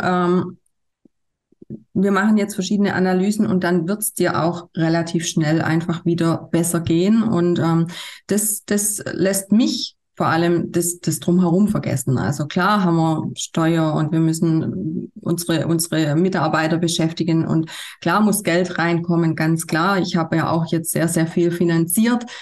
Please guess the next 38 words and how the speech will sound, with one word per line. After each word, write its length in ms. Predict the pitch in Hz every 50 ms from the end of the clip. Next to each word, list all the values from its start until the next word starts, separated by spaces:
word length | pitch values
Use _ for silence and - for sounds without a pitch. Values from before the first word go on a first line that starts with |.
| - - _ _ _ _ _ _ _ -
um 380 | 233 233 226 226 226 220 220 214
dieses, 460 | - 208 202 202 - 180 180 - -
äh, 240 | 160 170 170 143 147
Unternehmen 560 | 165 196 185 196 180 180 180 180 175 170 170
auch, 340 | 165 151 156 160 165 185 -
äh, 280 | 165 160 156 160 156 156
größer 400 | - - 180 190 226 220 226 185
zu 140 | - - 170
machen 320 | 165 156 165 180 175 170
und 160 | 160 156 160
auch 140 | 156 165 165
deutschlandweit 760 | - 185 202 214 - - 175 170 165 160 151 160 165 165 175
dann 180 | 165 156 151 147
wirklich, 380 | 160 160 - 160 156 156 - - -
ähm, 480 | - 156 156 156 151 151 156 147 - - -
aufzubauen. 800 | 151 170 170 175 - - 160 - - 151 147 147 147 156 156 - - - - - - -
Ganz 280 | - 165 170 170 165 170
klar. 440 | - 170 156 160 180 190 202 202 196
Ähm, 340 | 160 160 156 156 165 160 -
aber 400 | - 151 170 185 - - - - - - - - -
das 140 | - 190 -
steht 240 | - 202 214 214
für 80 | - 226
mich 220 | 220 240 247 -
nicht 180 | 226 214 220 -
im 140 | - 220 208
Fokus. 500 | - - 202 214 - - 156 143 - -
Und 160 | 156 151 147
es 160 | 165 160 -
war 180 | 165 156 175 180
für 160 | 175 - 170
mich 300 | 175 185 220 214 - -
auch 140 | - 180 180
von 160 | - 175 175
vornherein 680 | 175 - 175 196 233 247 226 190 165 160 165 170 165 165
klar, 440 | - 156 147 151 175 202 233 226 226
dass 240 | 190 170 175 175 175
es 160 | 165 165